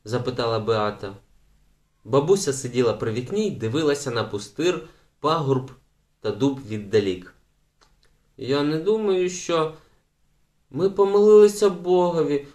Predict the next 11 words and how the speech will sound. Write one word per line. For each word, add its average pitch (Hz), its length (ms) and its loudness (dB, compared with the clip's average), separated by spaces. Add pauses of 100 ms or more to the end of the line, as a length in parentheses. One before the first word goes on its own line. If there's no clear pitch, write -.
щоб 175 260 -6
ви 208 240 6
не 202 120 4
відмовили», 131 840 0 (420)
встряла 120 600 -4
Анна. 113 480 -2 (880)
«О», 143 580 4 (280)
сказала 98 540 -4
бабуся, 95 540 -8 (640)
«тоді 185 520 0
добре, 101 840 0